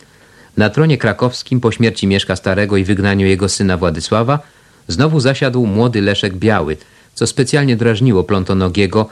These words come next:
niekwestionowanego seniora dynastii. Sojusz Leszka z biskupami, a nawet uzyskana przezeń protekcja papieska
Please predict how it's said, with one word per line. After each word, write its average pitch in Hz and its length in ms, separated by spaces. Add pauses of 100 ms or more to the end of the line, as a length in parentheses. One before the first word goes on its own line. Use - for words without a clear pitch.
(440)
niekwestionowanego 104 920
seniora 95 400
dynastii. 95 540 (920)
Sojusz 170 460
Leszka 131 340
z 92 80
biskupami, 95 680
a 113 100
nawet 110 280
uzyskana 120 580
przezeń 104 380
protekcja 101 640
papieska 107 560